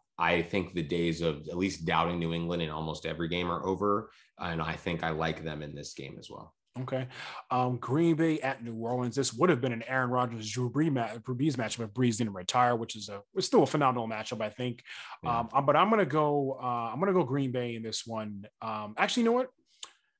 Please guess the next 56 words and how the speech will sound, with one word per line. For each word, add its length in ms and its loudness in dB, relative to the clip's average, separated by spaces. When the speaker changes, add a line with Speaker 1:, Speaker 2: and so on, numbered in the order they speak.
Speaker 2:
I'm 80 2
gonna, 180 2
you 80 0
know 60 2
what? 140 2
I'm 140 2
gonna 140 4
say, 260 2
I, 100 6
I, 200 2
excuse 280 0
me, 120 2
I 100 0
did 160 2
have 160 4
New 100 6
Orleans. 300 4
I 20 6
was 140 2
gonna 180 2
change, 220 0
switch 240 -2
to 80 -2
Green 220 0
Bay, 180 0
but 260 -8
I'm 80 4
gonna 140 2
stick 180 0
with 120 4
my 100 4
pick, 200 -4
New 120 -2
Orleans. 600 -6
Uh, 220 0
I'm 120 0
gonna 180 2
stick 220 -2
with 100 -6
it. 80 -10
I 100 0
think 320 2
because 200 -6
it, 140 0
'cause 160 2
it's 240 -2
in, 240 2
it's 180 -2
at 160 2
home. 240 0
It's 140 -10
in 160 -2
New 80 0
Orleans. 260 -4
Isn't 180 0
it? 120 -2